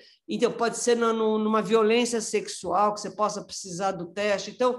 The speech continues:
tá, e ela tá nos protocolos, e o teste, ele tem, re-, tendo resultado no mesmo dia, ele tem mais resolu-, resolubilidade. A gente tem,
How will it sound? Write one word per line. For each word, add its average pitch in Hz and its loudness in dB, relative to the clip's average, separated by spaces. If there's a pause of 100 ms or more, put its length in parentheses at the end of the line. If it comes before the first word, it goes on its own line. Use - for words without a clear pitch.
(360)
tá, 311 2
e 269 2
ela 226 4
tá 294 2
nos 277 0
protocolos, 214 0 (640)
e 233 4
o 226 4
teste, 240 2
ele 208 -2
tem, 233 0
re-, 226 4
tendo 247 4
resultado 208 2
no 185 -4
mesmo 180 0
dia, 190 0
ele 220 -2
tem 254 0 (240)
mais 269 2
resolu-, 226 4
resolubilidade. 196 0
A 170 -4
gente 190 -8
tem, 220 0